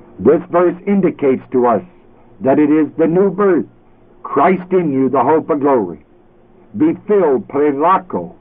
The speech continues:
in the innermost part of you, which is Christ in you all the way.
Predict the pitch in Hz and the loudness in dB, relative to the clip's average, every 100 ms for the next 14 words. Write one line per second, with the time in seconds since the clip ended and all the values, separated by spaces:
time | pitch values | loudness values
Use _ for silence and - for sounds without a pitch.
0 | - - - - - 135 139 160 185 190 | -20 -20 -20 -14 -4 0 0 0 0 0
1 | 185 190 180 - - 190 147 117 117 120 | 0 0 -2 -6 -4 -2 0 0 0 0
2 | 113 - _ 139 147 143 131 - - 165 | -4 -12 _ -2 -2 -2 -4 -6 -2 0
3 | 170 - - 175 147 110 113 110 127 131 | 0 -4 -4 -2 -2 -2 0 2 2 4
4 | 135 135 131 92 | 2 0 0 -2